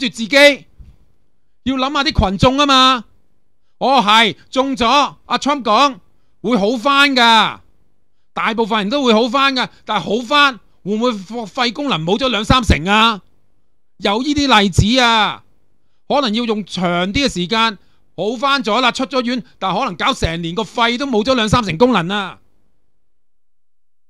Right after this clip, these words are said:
行兩步氣喘啊。一個政權認為人民嘅生命與健康嘅安全為至上嘅話，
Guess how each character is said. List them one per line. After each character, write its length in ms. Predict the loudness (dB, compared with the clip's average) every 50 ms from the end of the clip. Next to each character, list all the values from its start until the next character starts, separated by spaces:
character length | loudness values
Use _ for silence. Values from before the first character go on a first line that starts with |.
| _ _ -20 _ _ _ _ _ _ _ _ _ _ _ _ _ _ _ _ _ _ _ _ _ _
行 200 | -12 -10 -10 -6
兩 160 | -6 -6 -4 -2
步 160 | 2 2 4
氣 180 | 4 4 2
喘 300 | 0 0 0 0 0 0
啊。 400 | 0 0 0 0 -2 -4 -8 -12 _ _ _ _ _ _ _ _ _ _ _ _ _ _ _ _ _ _ _ _ _ _ _ _ _ _ _ _ _ _ _ _ _ _
一 100 | -4 -4 -4 -4 -4
個 140 | -2 -2 -2
政 400 | -2 0 0 0 0 0 -2 2
權 340 | 2 2 2 2 -2 -8 -16 -20 -20 -20 -20 _ _ _ _ _ _ _ _ _ _ _ _ -6
認 200 | -4 -2 -2 -2
為 100 | -2 -4
人 240 | -4 -4 -4 -6 -4 -4
民 100 | -4 -4 -4 -4 -4 -2
嘅 80 | -2 -4
生 480 | -4 -2 -2 -2 -2 0 -2 -2 -2
命 220 | -2 -2 -2 -2 -4
與 120 | -6 -6
健 240 | -6 -6 -6 -4 0
康 240 | 2 2 2 2 2
嘅 80 | 0 0
安 260 | 0 0 -2 -2 -4
全 260 | -6 -8 -10 -12 -14 -18 _ _ _ _ _ _ _ _ -10
為 160 | -8 -8 -8
至 260 | -8 -6 -6 -6 -6
上 200 | -2 0 2 4 4 4 2 2
嘅 100 | 0 0
話， 400 | 0 2 2 2 0 0 -4